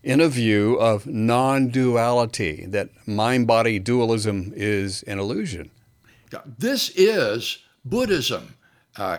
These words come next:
Speaker 2: Kevin. Uh, on the Buddhist view, the self is illusory. Uh, I literally do not exist. Um,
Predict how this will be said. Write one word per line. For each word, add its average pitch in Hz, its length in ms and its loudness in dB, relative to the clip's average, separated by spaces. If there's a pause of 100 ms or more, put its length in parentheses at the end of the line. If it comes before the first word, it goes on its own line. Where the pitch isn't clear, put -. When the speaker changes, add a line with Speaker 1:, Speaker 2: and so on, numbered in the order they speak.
Speaker 2:
Kevin. 113 460 -4 (400)
Uh, 123 240 0
on 185 340 -2
the 240 100 -4
Buddhist 196 480 0
view, 160 280 0
the 131 160 -4
self 175 880 -4 (400)
is 180 500 2
illusory. 170 1080 -2 (320)
Uh, 131 280 -4
I 190 260 -2
literally 185 800 0
do 190 540 -6
not 143 480 -6 (300)
exist. 120 920 -6 (420)
Um, 123 500 -2